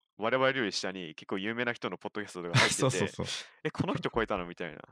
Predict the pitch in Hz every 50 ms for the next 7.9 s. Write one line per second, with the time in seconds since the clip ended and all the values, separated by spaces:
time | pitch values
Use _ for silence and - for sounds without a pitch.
0 | - _ _ _ - - - 98 98 92 92 87 85 - - 110 107 - - 107
1 | 90 87 - _ - - - 131 123 110 - - 90 92 - _ _ _ _ _
2 | _ _ _ - 156 - - 131 113 107 104 - 117 104 87 82 - - - _
3 | _ _ _ _ _ _ _ _ _ _ _ _ _ _ _ _ _ _ - -
4 | - 101 98 95 87 78 76 73 _ _ - - 73 - - - - - - -
5 | - _ _ _ _ _ _ _ _ _ _ _ _ _ _ _ _ _ _ -
6 | 95 95 92 - - 98 90 82 - - 69 - - - - - - - 82 98
7 | 110 110 110 98 95 95 92 - 80 - - 139 139 139 139 143 139